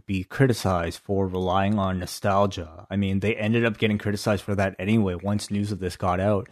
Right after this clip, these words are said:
But I think as you'll see in the segment, this was hardly, um, I think, you know, like, a ploy to get people to watch because of Eric Bischoff, like,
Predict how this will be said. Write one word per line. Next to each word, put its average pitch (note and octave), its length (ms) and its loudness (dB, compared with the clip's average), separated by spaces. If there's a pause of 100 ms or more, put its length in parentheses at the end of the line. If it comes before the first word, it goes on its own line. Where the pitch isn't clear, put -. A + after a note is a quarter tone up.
(260)
But A2 100 0
I G#2+ 80 6
think A2+ 160 2
as G#2 140 6
you'll G2 100 0
see - 160 2
in A2+ 80 4
the F#2 80 2
segment, F#2 600 0
this G#2+ 160 0
was G2+ 100 -2
hardly, G#2 800 0 (600)
um, F#2 640 2 (140)
I G2 100 -2
think, G#2 380 0 (440)
you A#2 100 0
know, F2+ 380 -2 (520)
like, G2 400 -4
a G#2 100 0
ploy A2+ 580 4
to - 180 -4
get G2+ 220 -2
people G#2 200 0
to G2 60 -4
watch F#2 340 2
because G#2 600 0
of F#2+ 260 -4
Eric G2 320 0
Bischoff, F2+ 540 0
like, F#2 300 -4